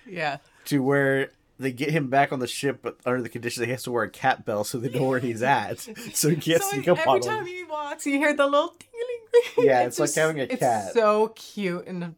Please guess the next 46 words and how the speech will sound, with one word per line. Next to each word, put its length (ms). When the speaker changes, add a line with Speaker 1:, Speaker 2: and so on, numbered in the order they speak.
Speaker 1:
funny. 460
Speaker 2:
And 180
Speaker 1:
And 100
Speaker 2:
it's 120
Speaker 1:
it 140
cracks 320
me 140
up 140
'cause 140
we 160
just 240
got 300
our 180
cat's 540
new 400
collars 640
Speaker 2:
Yeah, 80
Speaker 1:
and 80
Speaker 2:
so 80
Speaker 1:
their 80
Speaker 2:
it, 40
Speaker 1:
little 100
Speaker 2:
like, 140
Speaker 1:
bells. 380
So 220
it's 60
Speaker 2:
dings-, 120
Speaker 1:
like, 220
Speaker 2:
dingles 380
the 80
same 260
way, 100
Speaker 1:
I'm 60
like, 140
Speaker 2:
yeah. 100
Speaker 1:
"Oh, 160
it's 160
Blackbeard's 640
nearby." 680
Speaker 2:
Yeah. 200
Speaker 1:
Speaking 260
Speaker 2:
So, 360
Speaker 1:
of 40
which, 140
hi. 260
Speaker 2:
yeah, 320